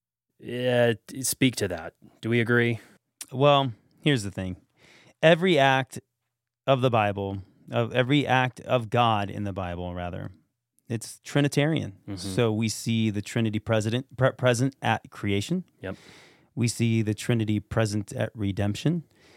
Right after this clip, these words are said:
Speaker 2: Um, in our, in, in our call to worship, in our, in our description of worship in Scripture, we have, um, we lift up our worship to God through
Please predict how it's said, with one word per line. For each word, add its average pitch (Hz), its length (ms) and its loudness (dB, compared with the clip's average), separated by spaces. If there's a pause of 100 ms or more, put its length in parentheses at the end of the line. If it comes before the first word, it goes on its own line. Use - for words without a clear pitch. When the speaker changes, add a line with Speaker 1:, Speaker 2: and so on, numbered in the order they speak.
(240)
Speaker 2:
Um, 98 400 -4
in 113 300 -2
our, 104 240 -6 (160)
in, 101 400 -8 (100)
in 107 200 -6
our 98 320 -6
call 139 480 0
to - 120 -4
worship, 151 540 0
in 107 100 -2
our, 101 280 -2
in 107 180 -4
our 101 220 -4
description 151 580 -2
of 131 100 0
worship 139 380 0
in 139 80 2
Scripture, 147 680 -2
we 101 320 -4
have, 104 300 -4 (200)
um, 107 340 -6
we 104 200 -4 (160)
lift 110 300 -10
up 117 140 -4
our 107 100 0
worship 123 320 -6
to 120 100 -8
God 123 400 -2
through 120 300 -2